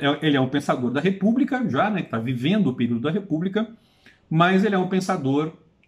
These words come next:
é, vinculado, né, a essa linhagem do pensamento social brasileiro que vem dos conservadores do Império, é, de vários deles, mas marcadamente de um que é muito importante, muito interessante,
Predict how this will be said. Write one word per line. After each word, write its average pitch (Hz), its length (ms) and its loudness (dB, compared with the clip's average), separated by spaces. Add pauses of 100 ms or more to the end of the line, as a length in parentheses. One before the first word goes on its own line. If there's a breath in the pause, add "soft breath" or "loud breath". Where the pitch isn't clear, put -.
é, 131 240 -2
vinculado, 147 1040 2
né, 170 300 0 (140)
a 143 120 0
essa 165 260 0
linhagem 190 1080 4
do 139 100 -2
pensamento 131 640 -2
social 123 400 -6
brasileiro 160 600 0 (240 loud breath)
que 220 140 4
vem 190 380 4
dos 180 160 0
conservadores 135 800 0
do 185 80 2
Império, 190 580 2 (380 loud breath)
é, 117 220 -4
de 131 220 -6
vários 156 420 4
deles, 180 360 4
mas 165 220 0
marcadamente 196 920 2
de 131 220 -6
um 175 100 0
que - 80 -6
é 143 60 0
muito 151 640 2
importante, 131 680 0
muito 160 280 0
interessante, 139 800 -4